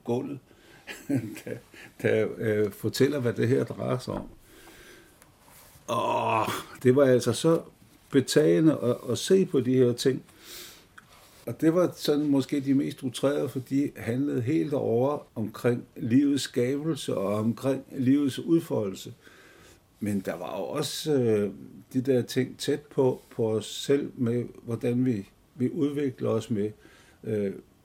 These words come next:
kommer det til at betyde noget for vores, øh, evolutionære udvikling, at vi, øh, bruger tommelfingrene så kraftigt på mobiltelefonen nu?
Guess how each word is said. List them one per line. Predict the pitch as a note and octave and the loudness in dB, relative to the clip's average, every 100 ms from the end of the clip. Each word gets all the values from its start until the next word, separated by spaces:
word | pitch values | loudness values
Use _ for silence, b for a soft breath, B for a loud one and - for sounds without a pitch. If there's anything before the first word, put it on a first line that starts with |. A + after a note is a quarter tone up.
| _ _ _ _ - | _ _ _ _ -18
kommer | - B2 B2+ | -2 2 2
det | A#2 | 2
til | - | 0
at | E3+ C3 | 0 0
betyde | - B2 - E3 D3+ | -4 -6 0 0 2
noget | D3 D#3 | 0 -2
for | D3+ | -4
vores, | A2+ G#2+ G2+ G2+ - - | -2 -2 -2 -6 -10 -8
øh, | - G1+ G1+ - - - - - - - _ - G2 - | -6 -4 -6 -10 -18 -20 -20 -20 -20 -20 _ -20 -20 -4
evolutionære | C#3+ D#3+ E3+ C3 C3 A2+ A2+ G#2+ G#2+ | -2 2 2 2 0 0 -2 -4 0
udvikling, | D#3+ E3 C3+ - G#2+ G2 - b b b b b - | 0 2 -4 -6 -8 -8 -12 b b b b b -4
at | A2+ B2 | -4 -2
vi, | A2+ A2 | -2 0
øh, | G#2+ G2+ | 0 -2
bruger | - B2 C#3+ | -2 0 0
tommelfingrene | D3+ B2+ D3+ E3 C3 G#2+ G#2 | 2 0 0 -2 -2 -2 -4
så | - A2+ | -6 -8
kraftigt | - D3 C#3+ D#3+ | -6 -8 -6 -10
på | - A#2+ | -6 -4
mobiltelefonen | A2+ A2+ D#3 D3 C#3 A2+ - A2+ A2 G#2+ | -4 -4 -8 -6 -6 -6 -6 -6 -4 -6
nu? | A#2+ | -6